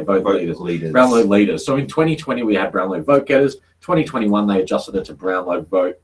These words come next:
Speaker 1: leaders.
Speaker 2: Yep.
Speaker 1: And it looks like we've got leaders again. Mister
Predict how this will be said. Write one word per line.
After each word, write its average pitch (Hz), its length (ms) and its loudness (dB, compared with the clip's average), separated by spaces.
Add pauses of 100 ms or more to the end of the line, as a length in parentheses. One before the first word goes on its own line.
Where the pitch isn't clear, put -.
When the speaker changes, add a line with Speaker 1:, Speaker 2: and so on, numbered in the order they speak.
(120)
Speaker 1:
leaders. 101 680 2 (100)
Speaker 2:
Yep. 98 300 2
Speaker 1:
And 110 100 0
it 113 40 0
looks 117 220 -4
like 101 140 2
we've 101 100 -4
got 98 220 2
leaders 101 300 2
again. 101 420 -2 (340)
Mister 95 580 -2